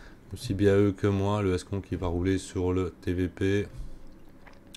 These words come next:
Il va te voir, mon ami, il va te tirer dessus, le Léo, vas-y. Colle-lui-en, dans le flanc de tourelle, ouais, vas-y, c'est bien. C'est bien, c'est bien, mais ça suffira pas, malheureusement. Le, le T V P est vraiment pas,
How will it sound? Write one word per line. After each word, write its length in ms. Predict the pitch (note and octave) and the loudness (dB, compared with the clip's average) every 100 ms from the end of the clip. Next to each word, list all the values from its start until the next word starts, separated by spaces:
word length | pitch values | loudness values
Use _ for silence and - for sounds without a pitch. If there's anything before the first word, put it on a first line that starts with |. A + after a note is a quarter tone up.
| - - - - - - - - - - - | -20 -20 -20 -20 -20 -20 -20 -20 -20 -20 -14
Il 60 | G#2+ | -6
va 140 | F2 | -6
te 120 | D#2+ | -4
voir, 440 | G#2 F#2+ F2 F2 E2+ | -2 0 0 0 -2
mon 120 | E2 | -2
ami, 280 | E2 E2 E2 F2 | -2 -2 -4 -6
il 80 | E2 | -8
va 120 | E2 | -8
te 140 | - | -8
tirer 380 | E2+ - G2+ G2+ | -12 -4 0 2
dessus, 560 | G2+ G#2 - - F#2+ F#2 | 2 -2 -4 -2 0 2
le 100 | F2+ | 0
Léo, 320 | F2+ F#2 F#2 | 0 0 0
vas-y. 400 | F2 E2 G2 A2+ - - - - - - | -2 -2 -6 -6 -12 -20 -20 -20 -20 -16
Colle-lui-en, 720 | - F2+ F2 F2 F2 F2+ G#2 - - | -6 -4 0 0 0 0 -2 -6 -12
dans 60 | |
le 60 | F#2 | -12
flanc 160 | - F2+ | -8 -8
de 60 | E2+ | -8
tourelle, 400 | - F2+ F#2 G2+ | -8 -4 0 0
ouais, 200 | G2 F2 | -2 -6
vas-y, 360 | F2+ F2 E2 F2+ | -6 -4 -4 -6
c'est 160 | F#2+ E2+ | -8 -6
bien. 180 | E2+ F#2+ - - - - - - | -6 -6 -12 -20 -20 -20 -16 -16
C'est 160 | - - | -10 -2
bien, 200 | F#2 A2 | 6 6
c'est 200 | G#2+ G2+ | 6 2
bien, 180 | F2+ F#2+ | 4 4
mais 80 | F#2+ | 2
ça 140 | - | -4
suffira 440 | - - A#2 G#2+ | -8 0 4 4
pas, 220 | G2 A2+ G#2+ | 4 4 6
malheureusement. 640 | G#2 G2+ G#2 G2+ G#2+ G#2+ | 4 4 2 2 2 4
Le, 120 | G#2 | 4
le 260 | G2+ G2+ G2 | 2 0 -2
T 200 | - A2+ | 0 4
V 140 | A2+ | 4
P 160 | A2 A#2+ | 6 4
est 40 | |
vraiment 320 | G#2 G#2+ A2 | 6 4 4
pas, 600 | G#2+ - C3 B2+ B2 B2 | 0 0 4 6 4 2